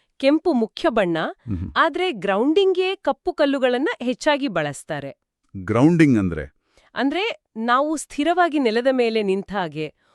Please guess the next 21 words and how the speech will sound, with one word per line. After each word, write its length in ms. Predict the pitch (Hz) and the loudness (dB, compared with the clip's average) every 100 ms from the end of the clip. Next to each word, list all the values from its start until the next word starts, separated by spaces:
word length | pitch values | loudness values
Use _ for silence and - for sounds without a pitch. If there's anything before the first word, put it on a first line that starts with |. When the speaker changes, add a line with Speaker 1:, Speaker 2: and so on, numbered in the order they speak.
| _ | _
Speaker 1:
ಒಂದು 180 | 247 254 | -2 0
ಭದ್ರತೆ, 760 | 156 185 160 214 - 170 151 - _ | -2 -4 -2 -4 -2 -6 -8 -12 _
ಧೈರ್ಯ 520 | 156 170 214 254 240 165 - _ | -12 0 2 2 0 -4 -6 _
ಬರೋದು, 540 | 170 196 170 135 143 - _ 98 | -2 0 0 -6 -12 -16 _ -6
Speaker 2:
ಹ್ಮ್. 160 | 92 | -6
Speaker 1:
ವಾಸ್ತವಕ್ಕೆ 720 | 160 185 226 - 277 240 - 247 | 0 0 0 -4 -4 -4 -4 -6
ಹತ್ತಿರ 380 | 165 - 233 | -6 -8 -4
ಇರೋದು. 460 | 190 151 139 131 151 - - - | -2 -4 -8 -12 -14 -16 -14 -4
Speaker 2:
ಓಹೋ, 540 | 101 92 90 78 67 - - | 0 0 0 -4 -10 -18 -6
ಓಕೆ. 380 | 101 90 85 - _ _ _ _ - | -6 -4 -8 -10 _ _ _ _ -8
Speaker 1:
ಇದು 200 | 294 339 | 0 0
ಬ್ಯಾಲೆನ್ಸ್ 580 | 208 175 185 254 262 - | 2 0 2 0 -2 -4
ತಪ್ಪಿದ್ರೆ 680 | 196 - 262 208 202 202 190 | -6 -4 -6 -6 -4 -4 -4
Speaker 2:
ಹ್ಮ್. 360 | - 214 82 | -6 -6 -4
Speaker 1:
ಭಯ, 320 | - 175 175 185 180 180 - | -6 -6 -4 -4 -8 -12 -6
ಅಭದ್ರತೆ 600 | 202 196 233 247 240 220 | -4 0 0 0 0 -4
ಕಾಡ್ತಾ, 500 | - 170 165 170 165 | -4 -4 -4 -8 -8
Speaker 2:
ಹ್ಮ್. 480 | - - 98 90 165 | -12 -10 -6 -6 -2
Speaker 1:
ಜೀವನದಲ್ಲಿ 600 | 262 294 285 247 254 247 | 2 4 4 2 0 -4
ಸ್ಟೆಬಿಲಿಟಿ 680 | - 220 208 254 247 247 | 0 0 0 -2 -2 -2
ಇರಲ್ವಾ? 440 | 220 185 165 151 | 0 -2 -2 -6